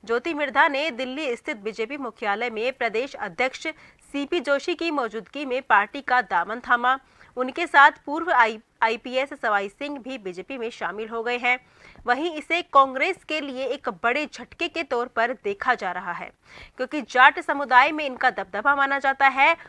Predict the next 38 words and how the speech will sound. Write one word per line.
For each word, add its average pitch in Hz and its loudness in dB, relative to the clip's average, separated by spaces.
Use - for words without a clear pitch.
और 247 2
चुनाव 294 6
में 302 -2
इस 302 -12
समुदाय 233 2
की 320 -10
अहम 269 -2
भूमिका 254 4
होती 208 0
है। 180 -8
ज्योति 254 0
के 330 -2
बीजेपी 277 -6
में 262 -2
शामिल 233 0
होने 240 -6
से 294 -6
बीजेपी 220 -8
को 277 -2
नागौर 220 2
सीट 311 -8
पर 320 4
मजबूत 220 -6
उम्मीदवार 226 2
मिल 226 -6
गया 175 -4
है। - -8
बीजेपी 233 -2
उन्हें 277 -2
नागौर 233 0
लोकसभा 233 2
सीट 285 -10
से 294 -6
चुनाव 226 0
में 220 -6
उतार 208 0
सकती - -18
है। - -14